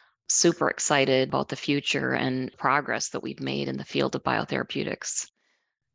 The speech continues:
And honored to be a part of, of this panel. It's been very moving, and to hear Doctor Montgomery's story as well. So thank you.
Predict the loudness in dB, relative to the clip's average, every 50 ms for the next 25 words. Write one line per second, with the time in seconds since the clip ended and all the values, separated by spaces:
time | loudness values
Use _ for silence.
0 | _ _ 4 6 8 8 8 8 8 6 4 4 2 2 2 0 0 2 2 2
1 | 2 2 0 -2 -2 -4 -6 -6 -6 -4 -2 -2 -2 -2 -2 -2 -2 0 2 2
2 | 2 2 0 -2 -4 -4 -2 -2 -2 -2 -2 -4 -4 -6 -4 -2 -2 0 0 0
3 | 0 0 -2 -2 -2 -2 -2 -2 -2 -2 -4 -4 -4 -6 -8 -8 -10 -10 -8 -6
4 | -4 -2 -2 -2 -2 -4 -4 -4 -4 -4 -2 -2 -2 -2 -2 0 0 0 2 2
5 | 2 2 2 0 0 0 0 0 2 0 0 0 0 -2 -2 -2 -2 -2 -2 -2
6 | -2 -2 -4 -4 -4 -4